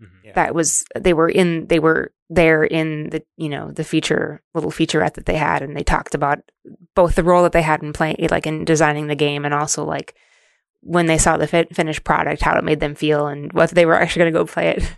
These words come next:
Speaker 3: <laughs>
Speaker 1: <laughs>
Speaker 3: which was cool. Yeah, that was,
Speaker 1: Yeah.
Speaker 3: it was really good. Um, that was cool to, and just hear from the team who was working on it and everything like that.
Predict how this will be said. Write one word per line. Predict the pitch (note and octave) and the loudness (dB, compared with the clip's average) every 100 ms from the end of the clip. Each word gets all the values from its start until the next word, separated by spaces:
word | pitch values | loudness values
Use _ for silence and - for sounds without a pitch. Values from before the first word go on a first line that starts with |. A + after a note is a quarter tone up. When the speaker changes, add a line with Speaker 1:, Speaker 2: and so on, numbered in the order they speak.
| - | -12
Speaker 3:
<laughs> | - - - - | -12 -14 -16 -20
Speaker 1:
<laughs> | - - | -20 -10
Speaker 3:
which | F3+ | -8
was | F3 - | -6 -4
cool. | E3+ D#3+ D#3+ - | -2 0 2 4
Yeah, | E3+ | 4
that | D#3 D#3+ | 4 0
was, | E3+ D#3 - _ _ | -2 -8 -12 _ _
Speaker 1:
Yeah. | G2+ | -14
Speaker 3:
it | |
was | D3+ D#3 | -10 -6
really | D#3+ D#3+ | -4 0
good. | D#3 D3+ | 0 0
Um, | D3+ E3 D#3 D3 C#3+ D3+ _ _ _ _ _ _ - | 0 0 0 -4 -16 -20 _ _ _ _ _ _ -4
that | F#3+ | -2
was | F3 | -2
cool | - E3+ | -4 -4
to, | E3 D#3+ - | -4 -6 -2
and | F3+ | -2
just | E3+ - | 0 0
hear | E3+ - E3+ | -2 -2 -4
from | D#3+ | -4
the | D3+ | -6
team | - D#3+ | -6 -6
who | |
was | D3+ D3+ | -2 -2
working | D#3 D#3+ | 0 -2
on | D3 C#3+ | -2 -4
it | - | -8
and | D3+ | -10
everything | D3 D#3 | -12 -12
like | - | -10
that. | - | -10